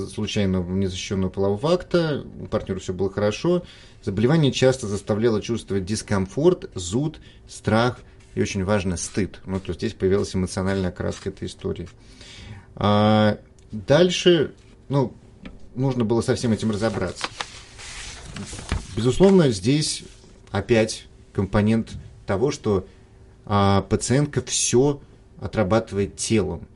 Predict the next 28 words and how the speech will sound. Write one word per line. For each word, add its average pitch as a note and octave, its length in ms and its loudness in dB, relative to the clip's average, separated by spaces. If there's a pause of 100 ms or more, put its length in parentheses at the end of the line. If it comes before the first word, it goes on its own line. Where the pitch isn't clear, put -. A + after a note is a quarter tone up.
(340)
В G2+ 60 -8
начале D3 480 0
первые G#2+ 540 0
свои G2 260 -2
драматические G2 640 -6
события G2+ 440 -4
в F#2 60 0
жизни A2+ 280 -4
она F#2 160 -2
отрабатывала F#2+ 840 -4 (260)
похудением A2+ 640 0
и G#2+ 160 -6
выключением G2 640 -2
цикла. - 480 -10 (360)
Потом, E3+ 360 2
вот G#2+ 200 -2
она G#2 140 0
даже G2 280 0
пишет F#2+ 520 -8
о G2+ 80 -6
том, G2+ 240 -2
что - 380 -2 (180)
сегодня A#2+ 480 0
цикл G#2 320 -2
регулярный G#2+ 600 2
даже F#2+ 280 0
при G#2+ 160 -4
стрессе. G2+ 640 -2